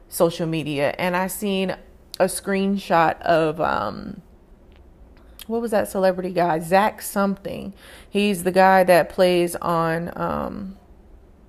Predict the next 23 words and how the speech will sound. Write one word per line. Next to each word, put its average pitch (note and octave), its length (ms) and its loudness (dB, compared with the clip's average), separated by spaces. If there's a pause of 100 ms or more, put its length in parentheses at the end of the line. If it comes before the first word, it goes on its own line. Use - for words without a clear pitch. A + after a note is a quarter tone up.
(480)
the F#3 120 0
new F#3 220 2
Lauren F3+ 340 4
London E3+ 380 0
movie. D#3+ 480 -6 (180)
He's F3+ 320 -4
the, D#3 320 0
the E3+ 120 -8
husband F3 520 -2 (560)
or E3 120 -2
the D#3 60 0
boyfriend E3+ 800 -2
on E3 200 -2
that D#3 340 -4
Lo-, E3+ 260 -2
that E3+ 180 0
new E3+ 180 0
Lauren D#3+ 280 -2
London D#3 300 -6
movie D3+ 400 -8 (360)
on E3 200 -4
Netflix. D3 640 -6
And E3 540 -2